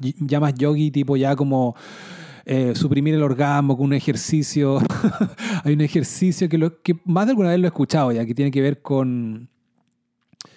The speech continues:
con aprender a, a, a, a hacer, a, como a sacar músculo casi como en la zona entre el, entre el escroto y el ano de los hombres,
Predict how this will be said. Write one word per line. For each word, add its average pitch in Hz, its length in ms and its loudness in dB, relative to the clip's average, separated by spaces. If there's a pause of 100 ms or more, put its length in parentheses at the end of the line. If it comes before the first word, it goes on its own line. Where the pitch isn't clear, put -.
(640)
con 151 160 2
aprender 139 540 2
a, 151 560 2
a, - 100 -6
a, 120 680 -4
a 123 180 -4
hacer, - 300 2
a, 143 100 2
como 123 400 2
a 104 80 -2
sacar 170 340 -2
músculo 165 520 0
casi 165 320 0
como 156 180 2
en 143 80 2
la 139 80 0
zona 170 360 2
entre 147 340 0
el, 135 260 0
entre 139 300 -4
el 131 80 0
escroto 175 420 0
y 180 80 2
el 143 140 2
ano 160 280 2
de 151 100 2
los 143 120 2
hombres, 160 400 0